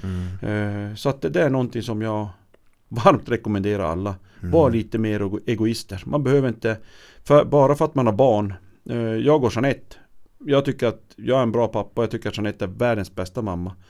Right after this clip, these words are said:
Speaker 1: Mm.
Speaker 2: Men jag brukar säga, vi är inte bara mamma och pappa. Vi är Hasse och Jeanette.
Speaker 1: Ja.
Speaker 2: Skicka ungarna till en barnvakt. De mår inte dåligt över det. Åk iväg på en weekend till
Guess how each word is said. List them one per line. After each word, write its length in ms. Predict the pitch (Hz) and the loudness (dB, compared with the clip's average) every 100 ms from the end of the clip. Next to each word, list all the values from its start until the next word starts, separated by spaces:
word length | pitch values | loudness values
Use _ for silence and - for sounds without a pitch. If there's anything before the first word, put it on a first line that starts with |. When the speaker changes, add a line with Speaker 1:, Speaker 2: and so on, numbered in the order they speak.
| - | -10
Speaker 1:
Mm. 140 | 98 | -8
Speaker 2:
Men 120 | 98 104 | -2 2
jag 120 | 147 | 2
brukar 220 | 127 120 | 2 0
säga, 220 | 117 110 | -2 0
vi 120 | 170 | 4
är 100 | 135 | 4
inte 200 | 120 - | 2 -2
bara 200 | 101 101 | -2 0
mamma 260 | 95 90 87 | 0 0 -2
och 60 | 87 | -6
pappa. 360 | 80 - 90 139 | -10 -12 -10 -2
Vi 120 | 147 | -2
är 60 | |
Hasse 260 | 104 92 - | -2 -4 -6
och 60 | 87 | -4
Jeanette. 400 | 101 98 - - | -4 -6 -10 -18
Speaker 1:
Ja. 120 | - - - - | -12 -12 -14 -6
Speaker 2:
Skicka 420 | 170 160 - 160 | -2 -2 0 4
ungarna 360 | 135 127 127 113 | 4 4 0 0
till 100 | 110 | -2
en 60 | |
barnvakt. 420 | 104 98 101 101 - | 0 0 -2 -4 -2
De 140 | 139 | 0
mår 120 | 123 | 0
inte 140 | - 104 | 0 -2
dåligt 360 | 101 101 95 | -2 -2 -4
över 140 | 95 92 | -4 -4
det. 100 | 92 | 0
Åk 300 | 139 127 123 | 0 0 0
iväg 260 | 120 127 | 0 0
på 100 | 123 | -2
en 160 | 110 107 | -2 -2
weekend 420 | 113 110 113 98 | -4 -4 -6 -2
till 260 | 107 101 | -2 -2